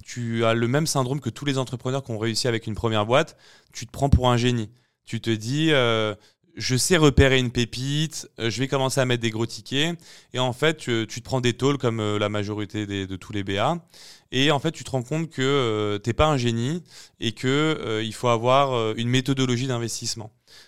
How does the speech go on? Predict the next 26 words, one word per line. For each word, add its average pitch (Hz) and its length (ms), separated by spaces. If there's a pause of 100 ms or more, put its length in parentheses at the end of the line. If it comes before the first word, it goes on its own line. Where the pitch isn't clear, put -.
(140)
Euh, 104 600
et 123 340
les 110 180
deux 139 200
trucs 165 320
que 127 140
j'ai 113 180
retenus, 123 560
euh, 117 60
moi, 117 160
de 110 80
tous 120 160
les 131 100
business 113 360
angels, 113 360
euh, 104 140
notamment 107 340
en 101 60
France, 123 140
tout - 100
le 139 80
monde 139 80
dit 120 80
la 107 120
même 104 140
chose. 139 460